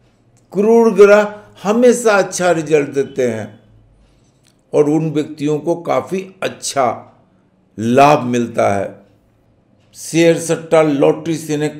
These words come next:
काफ़ी लाभ की स्थितियां बनेंगी।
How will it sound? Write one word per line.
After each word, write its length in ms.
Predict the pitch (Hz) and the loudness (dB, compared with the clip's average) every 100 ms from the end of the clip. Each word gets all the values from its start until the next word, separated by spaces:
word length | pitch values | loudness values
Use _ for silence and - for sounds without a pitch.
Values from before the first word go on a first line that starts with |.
| - | -8
काफ़ी 460 | 185 190 - 185 160 | -2 -2 -2 -4 -4
लाभ 400 | 127 156 170 160 - | 0 2 2 0 -6
की 120 | 151 | -12
स्थितियां 520 | - 139 120 143 143 135 | -12 -16 -10 -6 -6 -6
बनेंगी। 680 | 135 135 127 127 110 - | -6 -8 -8 -10 -10 -14